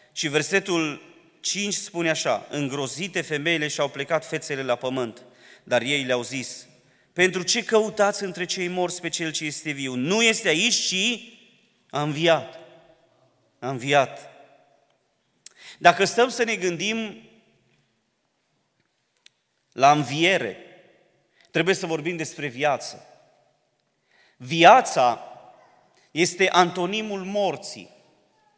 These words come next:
pentru că acestea două sunt totdeauna în antonimie, adică sunt în opoziție. Dar când ne gândim la înviere, ce vom spune despre înviere? Eu am socotit că învierea este superlativul vieții.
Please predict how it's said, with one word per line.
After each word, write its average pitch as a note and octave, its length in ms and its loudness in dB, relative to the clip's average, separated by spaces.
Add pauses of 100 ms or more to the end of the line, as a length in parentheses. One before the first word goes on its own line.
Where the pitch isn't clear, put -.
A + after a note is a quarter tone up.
(720)
pentru E3 260 -4
că E3 80 2
acestea F#3 420 0
două F3 340 -2
sunt D#3+ 260 -6
totdeauna F#3 640 0
în E3 300 -4 (100)
antonimie, F3 1080 0 (1120)
adică F3 360 0
sunt G#3 260 -2
în G#3+ 120 2
opoziție. G#3+ 880 2 (600)
Dar D#3 200 4
când F3 200 -4
ne E3+ 80 0
gândim D#3+ 340 -4
la E3+ 100 4
înviere, E3 560 -2 (260)
ce E3 120 -4
vom D#3+ 160 2
spune E3 300 -4
despre D3 260 -6
înviere? D#3+ 520 -2 (840)
Eu E3+ 120 2
am F3+ 60 4
socotit F3+ 440 -2
că G3+ 100 0
învierea F#3 320 2
este F3 260 0
superlativul D#3+ 1040 -2
vieții. G#2+ 500 -8